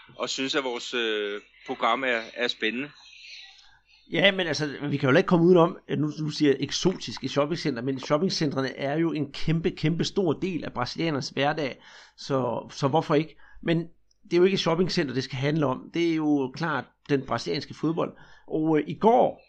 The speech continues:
Speaker 2: der sad du jo ikke og så Champions League-fodbold, som, som jeg gjorde,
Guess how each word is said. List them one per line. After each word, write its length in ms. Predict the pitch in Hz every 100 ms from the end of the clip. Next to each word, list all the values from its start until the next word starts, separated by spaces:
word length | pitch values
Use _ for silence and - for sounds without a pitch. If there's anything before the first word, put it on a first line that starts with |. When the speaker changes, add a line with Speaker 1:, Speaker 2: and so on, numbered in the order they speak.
| _ _ _ _ -
Speaker 2:
der 880 | 185 180 165 147 131 117 110 107 107
sad 260 | - 143 135
du 140 | 185
jo 140 | 185
ikke 120 | 170 180
og 60 |
så 200 | 143 131
Champions 340 | - 123 120 -
League-fodbold, 500 | 196 196 160 131 120
som, 340 | 127 120 -
som 180 | - 110
jeg 160 | 143 196
gjorde, 340 | 190 165 160